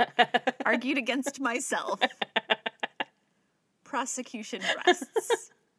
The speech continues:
Speaker 1: Okay.
Speaker 2: Anyway, let's talk about ghosts.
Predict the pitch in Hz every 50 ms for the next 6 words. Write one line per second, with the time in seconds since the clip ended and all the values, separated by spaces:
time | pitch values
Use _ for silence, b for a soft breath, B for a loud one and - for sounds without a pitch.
0 | _ _ B B B B B B B B B B - - 170 170 165 165 143 156
1 | 175 214 240 - 226 - - - - 285 - _ _ _ _ _ _ _ _ _
2 | _ _ _ _ _ _ _ _ _ _ _ _ _ _ _ _ _ _ _ _
3 | _ _ _ _ _ _ B B B B B B B B B B B B - -
4 | 370 403 285 262 269 262 262 269 - - 202 180 175 175 160 - 165 156 - -
5 | - -